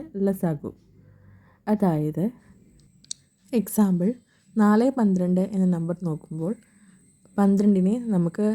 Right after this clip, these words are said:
ഏഹ്, യഥേഷ്ടം നാല് കൊണ്ട് ഹരിക്കാൻ സാധിക്കുന്നു. അപ്പോൾ ഇവിടെ വലിയ സംഖ്യയായ പന്ത്രണ്ടാണ് ലസാഗുവായി വരുന്നത്. എട്ട് മൂന്ന് ഇരുപത്തിനാല് എന്ന നമ്പർ നോക്കുമ്പോൾ എട്ടിനെ നമുക്ക് മൂന്ന് വെച്ച് ഹരിക്കാൻ സാധിക്കുന്നില്ല.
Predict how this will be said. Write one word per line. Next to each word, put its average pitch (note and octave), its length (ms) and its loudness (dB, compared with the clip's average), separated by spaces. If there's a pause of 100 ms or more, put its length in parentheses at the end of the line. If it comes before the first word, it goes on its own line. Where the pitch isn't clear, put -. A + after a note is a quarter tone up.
(420)
ഏഹ്, F#3 240 0
യഥേഷ്ടം F3+ 640 0
നാല് E3 260 0
കൊണ്ട് D#3+ 200 0
ഹരിക്കാൻ F#3 460 2
സാധിക്കുന്നു. D#3+ 520 -2 (680)
അപ്പോൾ G3+ 400 0
ഇവിടെ F#3 300 2
വലിയ F#3 360 2
സംഖ്യയായ F3 720 -2
പന്ത്രണ്ടാണ് F#3 1000 -2
ലസാഗുവായി E3+ 600 -2
വരുന്നത്. D#3 400 -4 (760)
എട്ട് F#3 380 0
മൂന്ന് G3+ 440 2 (160)
ഇരുപത്തിനാല് E3+ 440 -2
എന്ന D#3+ 160 0
നമ്പർ D3+ 300 -2
നോക്കുമ്പോൾ D3 540 -2 (380)
എട്ടിനെ F#3+ 440 2
നമുക്ക് F3+ 360 0
മൂന്ന് E3 280 2
വെച്ച് E3 200 -2
ഹരിക്കാൻ E3+ 360 -2
സാധിക്കുന്നില്ല. D3+ 560 -6